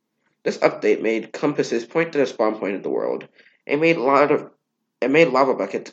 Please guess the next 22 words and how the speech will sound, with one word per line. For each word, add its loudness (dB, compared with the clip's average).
able 0
to -2
smelt -6
one -4
hundred -4
items, -4
which -8
has 0
been -4
useful -8
in -6
the 0
long 0
run. -10
This -4
was -2
called -2
the 0
Secret -4
Friday 2
nine 0
update, -8